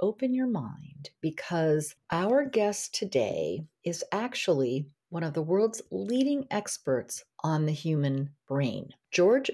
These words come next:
Paxinos studied at Berkeley, McGill, and Yale, and is professor of medical sciences at Neuroscience Research Australia and the University of New South Wales in Sydney.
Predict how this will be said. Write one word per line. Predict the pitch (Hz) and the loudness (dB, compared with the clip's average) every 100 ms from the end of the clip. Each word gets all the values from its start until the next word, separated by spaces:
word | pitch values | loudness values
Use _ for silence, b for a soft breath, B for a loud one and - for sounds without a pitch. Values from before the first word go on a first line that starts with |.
| - | -4
Paxinos | 294 311 302 - 139 117 156 - _ _ | 0 0 0 -2 0 -2 -4 -8 _ _
studied | - - 175 190 208 - | -6 2 4 4 2 0
at | - - | -2 0
Berkeley, | 160 143 - 143 170 247 - - | 0 2 2 0 0 -2 -10 -6
McGill, | 170 156 147 135 147 - | -4 2 4 6 4 2
and | 185 294 | 0 2
Yale, | 185 123 85 - - _ | 4 2 2 -4 -10 _
and | 175 170 | 0 0
is | 156 | 0
professor | - 160 - 226 262 - | -2 -4 0 0 0 2
of | 311 - 170 | 0 0 -2
medical | 170 208 269 277 | 0 0 0 -2
sciences | - 185 180 185 - 190 185 - - | 0 0 0 0 0 0 0 -6 -2
at | 147 - | -2 0
Neuroscience | 156 160 196 247 277 269 - 208 202 202 - | 0 2 2 2 2 -2 -4 -2 0 -2 -4
Research | 147 170 170 - 170 - - | -4 -4 -2 -2 -2 -4 -4
Australia | 123 147 - 240 277 190 87 110 - B B B B B - | -4 -4 -2 2 4 2 0 -4 -10 B B B B B 0
and | 196 | 4
the | 180 | 4
University | 175 175 226 269 180 156 - 156 156 | 4 4 4 4 4 2 2 0 0
of | 147 143 | 0 -2
New | 160 | -4
South | 196 - 156 151 - | -2 -2 -2 -2 -4
Wales | 135 131 127 143 - _ - | 0 0 0 -6 -10 _ -10
in | 170 | -4
Sydney. | - 220 - - | 2 2 2 -6